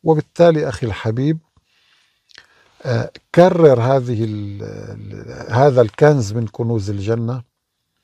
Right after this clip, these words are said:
لا حول ولا قوة إلا بالله. وعندما تقول لا حول ولا قوة إلا بالله، فكر، أغمض عينيك قليلًا وفكر أن كل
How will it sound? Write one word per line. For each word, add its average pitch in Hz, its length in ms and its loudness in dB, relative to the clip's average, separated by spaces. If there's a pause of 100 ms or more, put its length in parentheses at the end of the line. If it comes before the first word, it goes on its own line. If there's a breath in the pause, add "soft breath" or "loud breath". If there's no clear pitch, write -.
(300)
لا 110 200 4
حول 107 360 0
ولا 104 300 2
قوة 101 420 -4
إلا 98 300 -6
بالله. 101 400 -8 (640 loud breath)
وعندما 151 760 2
تقول 135 580 -2
لا 117 120 4
حول 139 420 0
ولا 117 440 2
قوة 120 300 -2 (100)
إلا 135 460 0
بالله، 104 520 -2 (1040 soft breath)
فكر، 160 880 2 (600 soft breath)
أغمض 127 340 4
عينيك 127 460 2 (160)
قليلًا 117 540 0 (640 soft breath)
وفكر 131 800 -2
أن 127 340 -2 (520)
كل 160 960 0